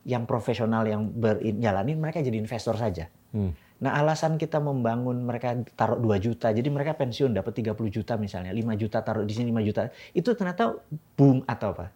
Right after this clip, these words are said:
Speaker 1: Dividen yang didapat dari U K M sudah bagus.
Speaker 2: Oke.
Speaker 1: Nah, yang kita harap ada dua saat ini. Mau nolong pemerintah nih ya.
Speaker 2: Hmm.
Speaker 1: Paling berat adalah P H K.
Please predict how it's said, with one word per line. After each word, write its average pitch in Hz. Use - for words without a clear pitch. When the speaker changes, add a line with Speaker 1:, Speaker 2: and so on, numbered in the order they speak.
Speaker 1:
Dividen 151
yang 131
didapat 113
dari 104
U 123
K -
M 160
sudah 135
bagus. 110
Speaker 2:
Oke. -
Speaker 1:
Nah, 90
yang 120
kita 131
harap 104
ada 101
dua 95
saat 92
ini. 98
Mau 110
nolong 117
pemerintah 120
nih 101
ya. 135
Speaker 2:
Hmm. 104
Speaker 1:
Paling 117
berat 117
adalah 107
P -
H 101
K. -